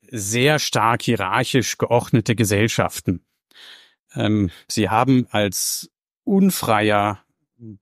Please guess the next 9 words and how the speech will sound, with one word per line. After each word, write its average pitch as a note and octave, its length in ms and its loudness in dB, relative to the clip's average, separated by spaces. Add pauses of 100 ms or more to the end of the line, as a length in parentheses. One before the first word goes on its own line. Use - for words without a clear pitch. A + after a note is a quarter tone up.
(120)
als - 280 -8
Höriger C3+ 560 2
gegenüber A2 600 0
einem G#2 240 -2
Abt - 240 -2
nicht A#2+ 200 2
besonders B2 480 2
viele F#2 220 -4
Chancen, F#2+ 600 -4